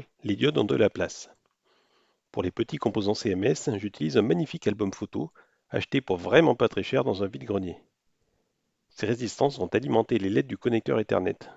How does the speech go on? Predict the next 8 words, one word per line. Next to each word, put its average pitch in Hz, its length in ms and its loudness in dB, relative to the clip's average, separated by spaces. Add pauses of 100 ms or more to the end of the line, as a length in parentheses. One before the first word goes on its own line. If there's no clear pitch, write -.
(100)
comme 151 180 2
un 120 40 4
vrai. 92 300 -6 (600)
Les 104 80 2
leds, 113 400 4
c'est - 220 -6
plus 87 120 -6
fragile. 90 520 -2